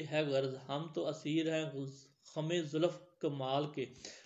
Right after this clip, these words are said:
लाहौर में दरअसल हाली और आज़ाद ने शेर का ज़ौक़ पैदा कर दिया था और अरशद, जो एक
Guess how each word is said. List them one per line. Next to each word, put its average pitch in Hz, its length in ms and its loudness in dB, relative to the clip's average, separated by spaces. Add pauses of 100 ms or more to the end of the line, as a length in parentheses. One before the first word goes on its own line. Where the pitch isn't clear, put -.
(140)
लाहौर 143 340 2
में 165 140 -2
दरअसल 156 380 2
हाली 143 360 2
और 156 120 0
आज़ाद 139 380 0
ने 165 140 -2
शेर 165 260 0
का 170 120 -2
ज़ौक़ 143 340 0
पैदा 151 220 0
कर 147 180 0
दिया 151 200 -2
था 170 80 -4
और 165 300 -6
अरशद, 160 460 0 (340)
जो 170 140 2
एक 175 200 2